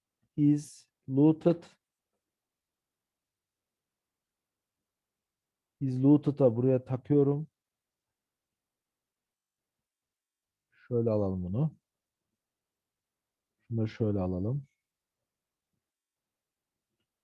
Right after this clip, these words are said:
Evet. Yani böylece burada yapmak istediğimiz şey bulmak. Yani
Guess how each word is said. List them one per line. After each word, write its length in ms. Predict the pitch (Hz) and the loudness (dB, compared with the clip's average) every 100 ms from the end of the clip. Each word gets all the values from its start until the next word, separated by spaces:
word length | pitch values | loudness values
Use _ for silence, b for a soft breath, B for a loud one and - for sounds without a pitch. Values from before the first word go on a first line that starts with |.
| _ _ - | _ _ -4
Evet. 300 | 120 - - _ _ _ _ _ _ _ _ - | -4 -4 -14 _ _ _ _ _ _ _ _ 0
Yani 260 | 160 143 151 | 2 4 8
böylece 600 | 180 139 110 113 175 - _ _ _ _ _ _ _ - | 8 8 8 6 6 2 _ _ _ _ _ _ _ 2
burada 320 | 185 165 123 | 4 6 6
yapmak 400 | 127 143 165 151 | 6 2 -2 -4
istediğimiz 460 | - 139 123 120 - | -4 -2 0 0 4
şey 340 | 180 202 - | 4 4 2
bulmak. 560 | 143 143 113 - - - | 2 4 2 0 -10 -4
Yani 400 | 113 113 104 | -2 0 -4